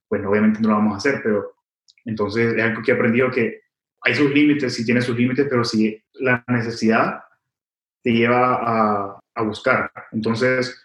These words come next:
sí, mis papás en un momento estuvieron, o sea, sufrimos, estuvimos un, un momento muy crítico, que ya lo superamos, y la verdad que,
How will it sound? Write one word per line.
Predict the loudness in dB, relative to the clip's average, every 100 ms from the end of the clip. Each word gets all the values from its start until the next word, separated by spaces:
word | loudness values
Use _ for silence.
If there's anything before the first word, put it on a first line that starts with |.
| _ _ _ -8
sí, | 0 2
mis | 2
papás | 2 2
en | 2
un | 2
momento | 2 0
estuvieron, | -2 0 2 2 0 -4
o |
sea, | -2 -2
sufrimos, | -2 -4 0 0 -2 -10 -6
estuvimos | -4 -2 0 0 2
un, | 2 0
un | -2
momento | -2 -2 -2
muy | -2
crítico, | -4 -8 -8 -4 -4 -6 _ _ _ _ _ -4
que | 0
ya |
lo | 2
superamos, | 2 0 0 2 0 0
y |
la | 0 0
verdad | -2
que, | -2 -2